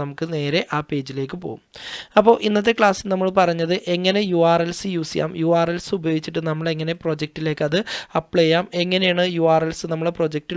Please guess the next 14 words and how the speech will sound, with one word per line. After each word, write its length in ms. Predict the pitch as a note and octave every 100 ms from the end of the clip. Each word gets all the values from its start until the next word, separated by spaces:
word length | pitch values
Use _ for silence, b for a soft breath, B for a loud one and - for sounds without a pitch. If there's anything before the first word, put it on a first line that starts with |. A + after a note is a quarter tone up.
| F3
ഉപയോഗിക്കുന്നത് 480 | D3+ D#3 D3+ D#3+ E3
എന്നതിനെക്കുറിച്ചാണ്. 840 | D#3 D3+ D3+ D3 D3 C#3+ C#3 C#3+ G#3 B B B -
അപ്പോൾ 140 | A3
ഇന്നത്തെ 260 | G#3+ G#3 A#3+ A#3+
ക്ലാസ്സിൽ 280 | G3 - F#3
പറഞ്ഞ 240 | F#3 F3 F3+
എല്ലാ 160 | E3+ E3+ F3
കാര്യങ്ങളും 380 | D#3+ D#3 D#3+ D#3+ E3+ - D3+
നിങ്ങൾക്ക് 240 | D3+ E3+ E3
മനസ്സിലായെന്ന് 520 | D3 - D#3+ D#3 D#3 D3
വിചാരിക്കുന്നു. 440 | C#3+ C#3+ D#3 F3 -
എന്തെങ്കിലും 360 | E3 E3+ F3+ G3 F3
ഡൗട്ടോ 360 | D#3+ D#3 F#3 F3
അല്ലെങ്കിൽ 240 | D#3+ F#3